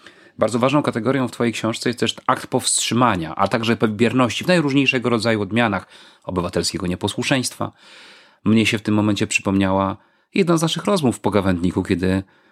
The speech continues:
to też się przyznam, to mo-, mogę to chyba zrobić, że,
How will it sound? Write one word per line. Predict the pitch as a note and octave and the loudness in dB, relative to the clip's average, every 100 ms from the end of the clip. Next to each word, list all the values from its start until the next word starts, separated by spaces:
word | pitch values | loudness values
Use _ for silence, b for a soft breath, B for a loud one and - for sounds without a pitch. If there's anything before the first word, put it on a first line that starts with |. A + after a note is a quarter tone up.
| b _ _ - | b _ _ -12
to | F#2 | -6
też | - | -2
się | - | -2
przyznam, | - G2 F2+ F2 | 0 2 2 0
to | F2+ | -2
mo-, | F2 F2+ F2 F2 | -2 -2 0 -2
mogę | E2+ F2+ F2 | -2 -2 -2
to | F2 | -4
chyba | - F2 F2+ | -4 -2 0
zrobić, | G2 G2 E2+ - B B B - | 0 0 -4 -10 B B B -2
że, | F2+ F2+ | 0 0